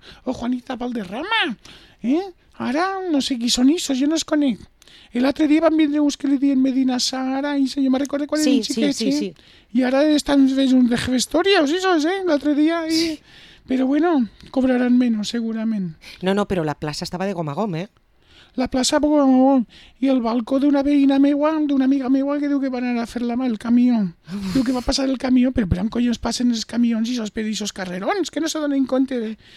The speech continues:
Speaker 1: que ja no poden passar per ahí. Fiquen el camió per ahí, per eixos carrerons, per l'amor de Déu.
Speaker 2: I quan el veien aproximar-se, ell és que, clar, anaven arreplegant trastos, no? Dient, «Este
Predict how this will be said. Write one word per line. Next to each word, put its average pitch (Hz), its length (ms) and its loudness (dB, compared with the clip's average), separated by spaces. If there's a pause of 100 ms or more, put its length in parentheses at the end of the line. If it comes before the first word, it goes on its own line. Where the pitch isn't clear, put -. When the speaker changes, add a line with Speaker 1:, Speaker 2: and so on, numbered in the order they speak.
(220)
Speaker 1:
que 277 220 0
ja 247 100 2
no 254 140 2
poden 254 840 4
passar 247 320 -4
per 254 140 -2
ahí. 262 240 -2 (580)
Fiquen 277 320 0
el 262 160 -2
camió 247 500 0
per 240 140 -6
ahí, 247 160 -2
per 240 140 -4
eixos 233 240 -4
carrerons, 214 420 -2
per 214 160 -6
l'amor 202 240 -4
de 202 140 -4
Déu. 190 240 -6 (580)
Speaker 2:
I 180 160 -4
quan 180 320 0
el 175 80 -2
veien 175 400 -2
aproximar-se, 208 640 -6
ell 208 240 -2
és 208 160 -6
que, 202 140 -2 (100)
clar, 175 220 -2 (160)
anaven 151 260 0
arreplegant 147 480 -2
trastos, 156 400 -4
no? 208 80 -2
Dient, 143 240 -4
«Este 202 240 -8